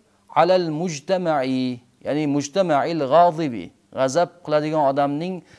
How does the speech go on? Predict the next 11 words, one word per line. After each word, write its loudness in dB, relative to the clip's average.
jamiyatda 0
qoldiradigan 2
g'azabining 0
yomon -2
izlari -2
bor. -2
Al-hisom 0
va 2
niza, 2
husumatlashish, -4
nizolashish, 4